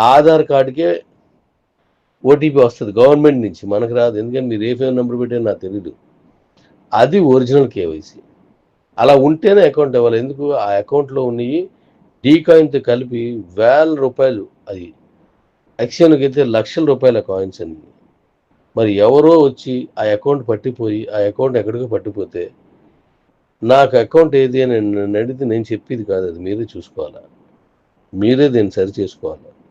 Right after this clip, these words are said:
జాగ్రత్తగా చేసుకోండి. అంటే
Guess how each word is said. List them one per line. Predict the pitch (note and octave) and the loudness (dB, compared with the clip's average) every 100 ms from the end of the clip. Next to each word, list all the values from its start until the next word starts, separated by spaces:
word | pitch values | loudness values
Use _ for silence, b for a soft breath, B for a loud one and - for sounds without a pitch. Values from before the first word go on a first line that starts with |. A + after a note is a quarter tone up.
| _ _ _ - F#2 | _ _ _ -14 -2
జాగ్రత్తగా | G2+ G2+ - A#2 F#2 | -2 -2 -2 -2 0
చేసుకోండి. | F2 - E2+ D2+ D2+ - - - - - - - - - - - - _ _ _ _ _ _ _ _ _ | -2 -2 -4 -4 -8 -12 -20 -20 -20 -20 -20 -20 -20 -20 -20 -20 -20 _ _ _ _ _ _ _ _ _
అంటే | A#2+ | -16